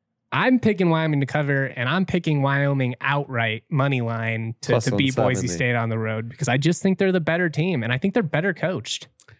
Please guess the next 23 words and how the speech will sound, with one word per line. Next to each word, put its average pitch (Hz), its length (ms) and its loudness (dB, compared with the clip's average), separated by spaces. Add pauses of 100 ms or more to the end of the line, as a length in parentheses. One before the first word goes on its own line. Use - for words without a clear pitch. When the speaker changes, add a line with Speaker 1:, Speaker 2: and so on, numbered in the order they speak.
(360)
Speaker 2:
I 147 140 4
pretty 190 320 2
consistently 156 840 0
will 123 160 4
not 127 320 -2
take 143 260 0
the 135 120 2
cheese 117 520 0
on 104 260 -2
lines 107 340 -2
like 113 200 0
this 104 480 -2
because 98 500 0
it 98 120 -4
makes 98 280 -6
me 98 120 -2
think 90 480 -8 (760)
book 113 180 0
knows 101 240 0
something 92 380 -4
I 82 140 -4
don't 76 180 -10
know. 71 220 -14